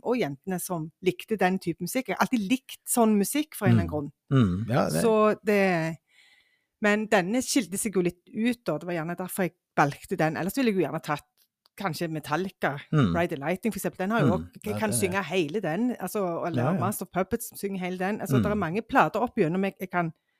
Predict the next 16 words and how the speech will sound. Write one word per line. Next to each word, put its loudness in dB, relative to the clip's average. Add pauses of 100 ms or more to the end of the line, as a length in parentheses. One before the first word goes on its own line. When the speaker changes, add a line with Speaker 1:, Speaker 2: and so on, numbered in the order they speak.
(280)
Speaker 1:
si 2
har -4
Speaker 2:
Ja. -2
Speaker 1:
betydd 0
noe 4
for 2
meg, -2
men -6 (960)
Speaker 2:
Men -6
du -6
må 0
jo 4
bare 4
velge -2
en, 4
og 2